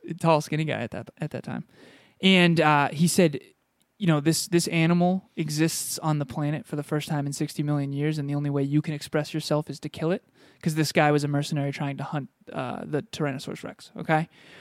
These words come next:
And he said, "You remember that chap several years ago, forget his name, went out to climb Mount Everest nearly without oxygen, nearly died."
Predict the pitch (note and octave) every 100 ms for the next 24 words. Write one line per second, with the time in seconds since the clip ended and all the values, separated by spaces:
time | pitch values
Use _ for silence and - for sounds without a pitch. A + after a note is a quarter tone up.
0 | - - - _ F#3+ F3+ D#3+ C#3+ F3 F3+
1 | D#3 C#3 - _ F3 G3 B3 C#4 A3+ -
2 | G#3 F#3 - _ _ - - F#3 E3+ E3
3 | E3 E3 D#3 D#3 D#3+ E3+ _ - F3 F3
4 | D#3 D3 C3+ D3+ - _ _ - F3 E3+
5 | - - C#3+ C3 - - F3+ D#3+ D#3+ A#2
6 | _ _ E3 D#3 D3+ D#3 D3+ - D#3 D#3
7 | D3 C3+ D#3+ D3+ D3 C#3+ C#3+ E3 E3 F#3
8 | - _ _ _ E3 D3+ C3+ B2 -